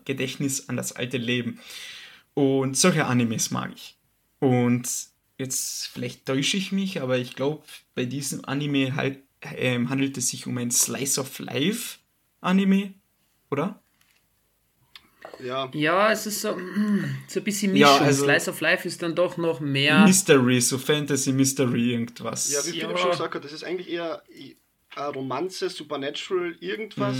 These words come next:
Speaker 1: Mhm.
Speaker 2: und das soll anscheinend auch Com-,
Speaker 3: Und
Speaker 2: Comedy
Speaker 3: Comedy.
Speaker 2: dabei sein.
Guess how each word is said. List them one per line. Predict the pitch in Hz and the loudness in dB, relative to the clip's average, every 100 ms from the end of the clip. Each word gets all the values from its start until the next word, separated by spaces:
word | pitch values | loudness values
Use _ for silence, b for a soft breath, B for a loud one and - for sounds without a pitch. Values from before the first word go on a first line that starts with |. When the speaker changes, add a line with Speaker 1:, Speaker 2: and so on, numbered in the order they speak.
| 127 | -2
Speaker 1:
Mhm. | 127 | -4
Speaker 2:
und | 147 135 - - | -8 -12 -18 -12
das | 147 | -10
soll | - 151 | -6 -4
anscheinend | 151 143 135 104 | -4 -6 -6 -8
auch | 127 - - _ | -10 -14 -20 _
Com-, | - 143 131 | -16 -8 -4
Speaker 3:
Und | 180 | -4
Speaker 2:
Comedy | 143 143 131 | 0 2 4
Speaker 3:
Comedy. | 127 117 | 2 -2
Speaker 2:
dabei | 120 | -4
sein. | 120 120 117 | -6 -8 -10